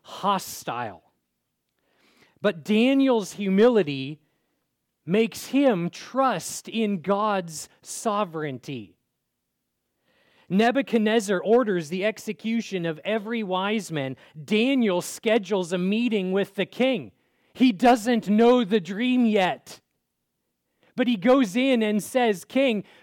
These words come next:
pick a date, put it on your calendar. I'll be there and I'll tell you the interpre-, the interpretation." What is the implication?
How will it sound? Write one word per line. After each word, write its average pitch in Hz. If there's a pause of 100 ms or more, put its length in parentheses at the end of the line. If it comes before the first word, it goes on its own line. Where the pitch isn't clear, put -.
pick 262
a 247
date, 233 (180)
put 277
it 254
on 220
your 208
calendar. 214 (280)
I'll 226
be 233
there 156
and 175
I'll 196
tell 220
you 175
the 170
interpre-, 170
the 180
interpretation." 180 (180)
What 214
is 202
the 202
implication? 185